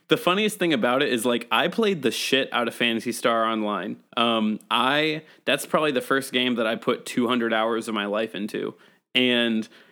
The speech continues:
I can actually see how this would work if you were playing online, but, like, the keyboard's so big, you'd have to, like, hold it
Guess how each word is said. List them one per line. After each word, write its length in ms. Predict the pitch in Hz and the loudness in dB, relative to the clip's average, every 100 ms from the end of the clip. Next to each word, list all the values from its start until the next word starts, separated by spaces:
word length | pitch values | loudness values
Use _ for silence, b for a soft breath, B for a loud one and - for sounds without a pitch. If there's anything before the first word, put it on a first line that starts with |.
| b b _ _ _ - | b b _ _ _ -2
I 220 | 117 131 | 2 2
can 200 | 165 202 | 2 2
actually 440 | 160 160 175 185 165 | 2 2 2 0 0
see 240 | - 170 | 2 2
how 160 | 170 156 | 2 2
this 240 | 160 170 | 0 0
would 100 | 156 | 0
work 340 | 120 123 170 214 | 2 2 2 0
if 140 | 208 | 0
you 80 | 220 | 0
were 140 | 226 | 0
playing 360 | 214 233 226 226 | 0 0 2 2
online, 600 | 233 233 233 240 247 262 233 208 - | 0 0 0 0 0 0 -4 -14 -6
but, 260 | 151 226 202 | 0 2 2
like, 320 | 220 208 - B | 0 -2 -8 B
the 100 | - | -4
keyboard's 600 | 226 - 247 226 254 226 | -2 2 2 2 2 0
so 260 | - 208 196 | -2 -2 -2
big, 500 | 160 185 208 160 117 B - | 0 0 0 -4 -6 B -4
you'd 200 | 170 180 | -2 0
have 220 | 196 202 | -2 -2
to, 60 | |
like, 260 | 214 175 180 | -2 -2 -4
hold 400 | - - 165 175 | -10 -2 -2 0
it 220 | 226 220 | -2 -4